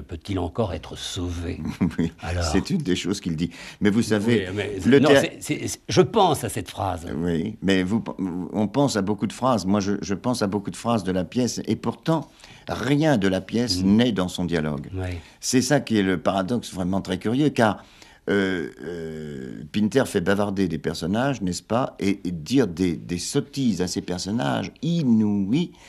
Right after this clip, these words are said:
Speaker 2: Au travers de ces sottises, il laisse quelquefois, euh, une remarque ou, ou une pensée qui pourrait être un peu moins sotte, qui peut-être nous amènerait à une compréhension, et cetera. Mais tout de suite, il la recouvre de, de, de sottises, comme ce qui se passe
Speaker 1: Mm.
Speaker 2: dans la conversation,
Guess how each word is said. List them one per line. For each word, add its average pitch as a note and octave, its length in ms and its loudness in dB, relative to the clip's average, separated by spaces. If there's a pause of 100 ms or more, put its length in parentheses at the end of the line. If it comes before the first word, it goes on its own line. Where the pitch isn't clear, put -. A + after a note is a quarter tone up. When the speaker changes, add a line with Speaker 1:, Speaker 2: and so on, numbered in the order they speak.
(280)
Speaker 2:
Au A#2 80 0
travers D3 340 2
de C3+ 120 2
ces C3 140 -2
sottises, A#2+ 560 0
il G2+ 220 4
laisse D#3+ 280 2
quelquefois, G2+ 840 0 (420)
euh, D#2+ 640 -2 (320)
une D#3+ 1160 -4
remarque A2 600 4 (260)
ou, B2+ 380 2
ou C#3+ 160 0
une B2+ 140 4
pensée G2+ 380 -2
qui A#2+ 100 -4
pourrait A#2 340 0
être A#2+ 160 -2
un B2+ 100 0
peu C3 160 0
moins C3+ 240 2
sotte, - 460 -2 (260)
qui A#3 120 -6
peut-être - 440 0
nous B2+ 200 4
amènerait A#2+ 340 4
à B2 60 4
une B2+ 100 4
compréhension, A#2 720 0
et A#2 60 -2
cetera. B2+ 240 4
Mais C3+ 120 6
tout E3+ 180 2
de - 60 -2
suite, - 380 -6
il A#2 160 6
la A2+ 100 6
recouvre G#2 840 0
de, F2 280 -2
de, D#2+ 220 -2
de D2+ 160 -4
sottises, C3+ 560 -2
comme D2+ 220 -2
ce - 100 -10
qui D2+ 80 -8
se - 120 -10
passe D2 360 -4
Speaker 1:
Mm. F2+ 60 -6
Speaker 2:
dans D2+ 160 -4
la C#2+ 100 -4
conversation, D2+ 600 -6